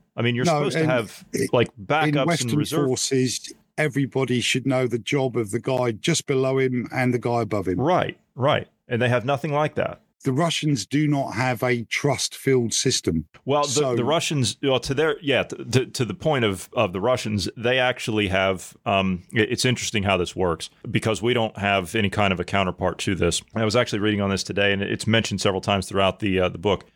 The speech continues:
Speaker 1: but they have, uh, what's called, um, the ability to operate independently. Well, independently to us, even though we're from different countries, we understand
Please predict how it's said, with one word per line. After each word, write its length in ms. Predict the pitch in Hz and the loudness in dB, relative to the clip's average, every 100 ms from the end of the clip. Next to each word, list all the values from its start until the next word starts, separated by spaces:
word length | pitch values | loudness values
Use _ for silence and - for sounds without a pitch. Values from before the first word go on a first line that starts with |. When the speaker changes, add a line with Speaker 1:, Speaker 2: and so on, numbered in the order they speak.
| 95 | -4
Speaker 1:
but 260 | 117 110 - | 0 0 -2
they 280 | 101 120 110 | -2 0 2
have, 360 | 117 110 - - | 2 0 -6 -4
uh, 160 | 110 104 | -2 0
what's 280 | 113 - | 0 -2
called, 520 | - 107 98 101 90 - - | -2 0 2 0 -2 -12 -2
um, 300 | 110 101 98 | 2 2 0
the 100 | 95 | -2
ability 380 | 98 120 120 113 | 0 2 2 0
to 140 | 104 | -4
operate 580 | - 107 - 104 101 98 _ _ | 0 0 2 2 2 0 _ _
independently. 800 | 135 120 95 120 104 - 101 - - - | 0 0 0 0 0 -2 -4 -4 -8 -6
Well, 240 | 104 104 147 | -2 -2 0
independently 880 | 147 151 117 151 143 120 107 101 98 | 0 0 0 0 0 0 2 2 0
to 380 | - 110 98 - | 0 0 0 0
us, 520 | 120 90 90 - - - | 0 0 -2 -6 -8 -2
even 300 | 117 107 107 | 0 0 0
though 160 | 104 98 | 2 2
we're 240 | 95 92 | 2 0
from 240 | - 92 | -2 -2
different 320 | 90 101 90 - | 0 0 -2 0
countries, 480 | 110 104 90 87 | 0 2 0 0
we 300 | 92 95 92 | 0 2 2
understand 800 | 98 95 87 - 101 90 90 85 | 2 2 0 0 0 0 -2 -6